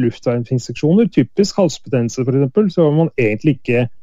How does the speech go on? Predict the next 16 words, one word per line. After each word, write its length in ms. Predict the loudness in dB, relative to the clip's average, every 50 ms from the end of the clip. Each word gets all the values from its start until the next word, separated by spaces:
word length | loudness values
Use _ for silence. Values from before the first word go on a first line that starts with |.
| -20 -20 -20 -20 -20 -10 _
kanskje 240 | -2 -2 0 0 0 0
trenger 260 | 2 2 2 2 2 2
å 60 | 4
bruke 240 | 2 2 2 0 -2
antibiotika, 460 | -4 -2 0 -2 -2 -2 -2 -2 0
og 640 | 2 4 4 4 4 4 2 0 -2 _ _ -2 0
at 80 | 2 2
man 120 | 2 2
kan 100 | 4 4 4
bli 120 | 6 6
frisk, 340 | 6 4 4 2 0 0 2
eh, 400 | 2 4 4 4 2 2 2 4
uten 260 | 2 2 2 2 0
å 60 | 0
bruke 240 | 0 0 0 0 -2
antibiotika 480 | -4 -4 -4 -6 -6 -6 -4 -4 -2